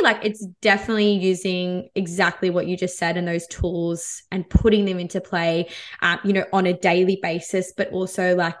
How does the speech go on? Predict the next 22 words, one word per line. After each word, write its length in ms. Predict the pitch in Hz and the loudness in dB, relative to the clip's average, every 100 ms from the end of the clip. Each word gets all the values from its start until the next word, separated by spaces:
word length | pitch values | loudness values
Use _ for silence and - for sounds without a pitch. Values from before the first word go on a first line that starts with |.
| - | -8
you 80 | 190 | 0
said, 260 | 339 208 | 4 4
like, 160 | 170 - | 2 -4
to 100 | 208 | -6
plan 320 | 214 180 170 | -4 -4 -4
ahead 440 | 175 - 311 233 | -6 2 4 6
and 140 | 196 180 | 4 0
keep 280 | - 202 202 | 0 0 0
up 160 | 196 | -2
with 120 | 208 | -2
that 160 | 208 190 | 0 -2
habit, 460 | - 196 190 196 185 | 0 2 2 0 -4
to 100 | 190 | -6
feel 220 | - 185 | -2 -2
really 220 | 180 175 | -2 -4
organized 640 | 160 165 185 190 185 190 - | -4 -6 -4 -2 0 -2 -4
and 120 | 185 | -8
stay 200 | - 185 | -6 -6
on 100 | 170 170 | -6 -8
top 160 | 165 | -10
of 120 | 175 | -6
everything 540 | 175 180 180 202 285 | -4 -2 -2 0 0